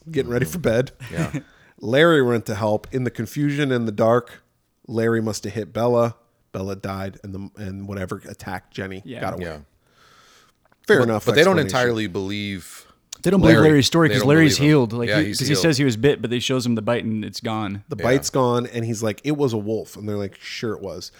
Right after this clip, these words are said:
Speaker 3: Yeah.
Speaker 1: They're like, "All this talk about werewolves and Gwen and Jenny telling you about the werewolves, it just got in your brain, and you just thought you saw a wolf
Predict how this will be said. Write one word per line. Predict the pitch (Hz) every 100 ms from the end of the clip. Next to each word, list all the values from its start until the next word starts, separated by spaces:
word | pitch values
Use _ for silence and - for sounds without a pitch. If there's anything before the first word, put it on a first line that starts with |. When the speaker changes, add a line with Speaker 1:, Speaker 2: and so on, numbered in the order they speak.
| -
Speaker 3:
Yeah. | 92
Speaker 1:
They're | 143
like, | 127 - -
"All | 156
this | 160
talk | - 143
about | 139 110 107
werewolves | 160 175 165 160 151 139 135
and | 123 107 - - _ 117
Gwen | 117 147 143 139
and | 120 107 - _ _
Jenny | 113 143 147 139
telling | 139 117 117
you | 110
about | 104 101
the | 113
werewolves, | 110 156 147 139 127 123
it | 135
just | 165 -
got | 135 123
in |
your | 120
brain, | 104 104 104 104 104
and | 107 104 101 101 104 -
you | 113 120 120
just | 113 110 - -
thought | - - 139 139
you | 165
saw | - 165
a |
wolf | 160 175 226 -